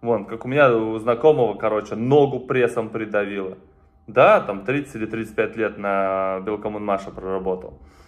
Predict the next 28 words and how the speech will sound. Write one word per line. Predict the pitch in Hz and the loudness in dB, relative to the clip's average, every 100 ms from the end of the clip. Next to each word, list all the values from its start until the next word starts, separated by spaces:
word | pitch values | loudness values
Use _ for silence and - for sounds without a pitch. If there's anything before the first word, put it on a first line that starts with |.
| - - | -20 2
Да, | 185 247 135 | 4 6 4
у | |
меня | 127 160 | 2 0
есть | 143 135 113 | 0 -2 -4
такие | 101 101 95 | -6 -6 -6
истории. | 95 98 92 87 | 0 0 0 -6
Уже | 95 117 127 | -6 -4 -2
как | 117 110 | -2 -2
бы | 104 | -4
тридцать | 117 117 - | -4 -6 -2
восемь | 117 117 110 | -2 -2 -4
лет, | 113 151 151 - - | 2 2 0 -10 -8
опыта | - 135 131 - 110 104 | 0 2 2 0 4 4
уже | 113 107 110 | 2 -2 -2
хватает. | 113 110 113 98 87 - _ _ _ | 0 2 4 4 2 -8 _ _ _
Так | 123 151 | -4 4
вот, | 160 101 - - - - | 6 6 2 -16 -8 -6
эти | 120 | -4
голодные, | 131 127 123 143 170 135 107 | 2 6 6 6 4 2 -4
которые | 110 110 131 127 | -4 0 0 0
понимают, | - 127 131 139 127 | -2 -4 0 0 -2
что | - | -8
прямо | 135 - 127 156 175 185 | -10 -8 0 2 4 0
сейчас | 185 180 147 117 113 - | -6 -4 2 2 0 -8
нужно | 110 127 135 139 | -6 -4 -2 -2
брать, | 131 117 104 92 - _ _ _ _ | 2 2 0 -4 -16 _ _ _ _
которые | 131 127 147 139 127 | 0 4 6 6 4
понимают | - - 143 151 156 151 139 | 0 -2 0 2 4 4 4